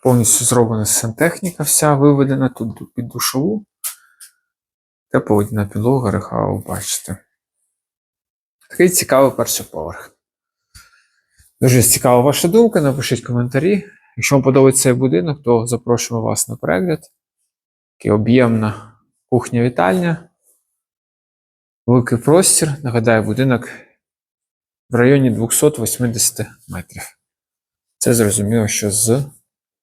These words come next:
гаражем, плюс, звісно, друге світло, воно з його частину метража, да? Так було б більше.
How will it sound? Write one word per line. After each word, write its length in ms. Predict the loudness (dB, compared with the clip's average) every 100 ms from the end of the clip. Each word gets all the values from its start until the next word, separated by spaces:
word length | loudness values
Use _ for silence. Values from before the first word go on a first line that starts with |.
| _
гаражем, 520 | -4 -4 -2 -2 -2
плюс, 380 | 0 0 0 -4 _ _ _
звісно, 420 | -8 -4 -4 -4 -4
друге 240 | -2 0
світло, 380 | 0 -2 -4 -6
воно 400 | -2 -2 -4 -8 -12
з 120 | -6
його 420 | 0 0 -2 -8
частину 600 | -12 -12 -8 -6 -6 -8 -12 _ _ _ _ _ _ -8
метража, 520 | -6 -6 -8 -8 -10
да? 180 | -10 -10 -12 _ -10
Так 120 | -6
було 320 | -6 -4 -4
б 80 | -4
більше. 320 | -6 -6 -8